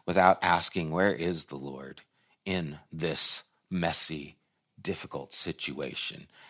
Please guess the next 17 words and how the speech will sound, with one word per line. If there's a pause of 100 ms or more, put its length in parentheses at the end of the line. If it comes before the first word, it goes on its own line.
(100)
How
does
Jesus
show
up?" (1900)
We,
we, (1120)
we
tend
to
define (680)
love (2000)
by (480)
our
interpretation
of
Scripture